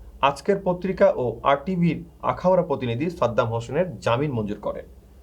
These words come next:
গত সাত আগস্ট দৈনিক যুগান্তর ও আরটিভির অনলাইনে আখাউড়া ইমিগ্রেশন চেকপোস্টে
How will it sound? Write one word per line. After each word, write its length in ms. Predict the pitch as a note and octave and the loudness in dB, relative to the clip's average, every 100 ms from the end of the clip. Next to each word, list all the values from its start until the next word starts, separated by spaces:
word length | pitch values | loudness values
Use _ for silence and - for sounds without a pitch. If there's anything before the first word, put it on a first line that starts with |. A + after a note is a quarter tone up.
| - - | -20 0
গত 160 | C3 C3+ | 2 2
সাত 260 | B2 C#3 | 2 4
আগস্ট 360 | D#3 D#3 G3+ - - - | 4 4 0 -2 -18 -6
দৈনিক 380 | A2 C#3+ C#3+ A#2+ | 2 2 2 0
যুগান্তর 520 | G#2+ C#3+ F#3 F3+ G#3 - | 0 2 2 2 0 2
ও 240 | C3 A2 - | -2 -2 2
আরটিভির 540 | C3+ - F#3+ E3+ - | 2 2 0 0 0
অনলাইনে 560 | C3 D3+ F3 F3 C#3 A2 A#2+ | 2 4 4 2 2 -2 -2
আখাউড়া 400 | A#2+ D3 C3+ C3 | 0 2 4 2
ইমিগ্রেশন 540 | B2 B2 C#3 C#3 B2+ | 0 -2 -4 -2 -4
চেকপোস্টে 720 | A#2+ A2 - G#2+ - D#3+ F#3+ | -4 -6 -4 -6 -2 -2 -2